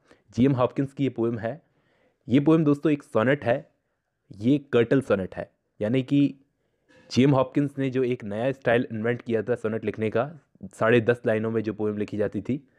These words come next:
तो उसे कर्टल सोनेट बोला जाता था। ये कर्टल सोनेट है और बहुत ही फेमस सोनेट है। इस पोएम में गॉड की तारीफ़ की है। इस पोएम को जीएम हॉपकिंस ने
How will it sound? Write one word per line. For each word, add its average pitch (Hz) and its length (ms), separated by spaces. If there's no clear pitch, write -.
तो - 40
उसे 117 180
कर्टल 120 280
सोनेट 117 280
बोला 107 200
जाता 101 220
था। 110 100
ये 127 160
कर्टल 113 280
सोनेट 113 300
है 135 60
और 156 120
बहुत 110 240
ही 123 60
फेमस 117 300
सोनेट 95 280
है। 82 120
इस 147 160
पोएम 165 280
में 156 240
गॉड 120 360
की 151 140
तारीफ़ 117 460
की 107 120
है। 135 220
इस - 100
पोएम 139 240
को 143 320
जीएम 127 220
हॉपकिंस 123 460
ने 139 160